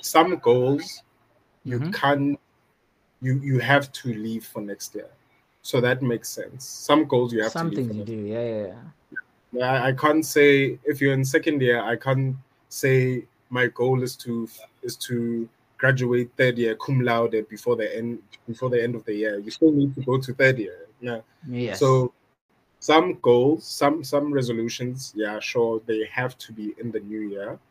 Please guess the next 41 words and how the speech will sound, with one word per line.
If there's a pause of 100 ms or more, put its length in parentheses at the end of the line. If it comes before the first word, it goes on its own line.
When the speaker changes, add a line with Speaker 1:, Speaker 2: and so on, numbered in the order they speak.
(400)
Speaker 1:
That
may, (500)
we, (100)
we
understand
that. (440)
Speaker 2:
Mm-hmm.
Speaker 1:
But (520)
a
gripe
that (260)
we
have,
I
guess,
is
just
that (1120)
why
aren't
you
just
starting
now
with
some
of
the
ones
that
you
do
have, (140)
some,
the
ones
that
you
can (160)
do
now?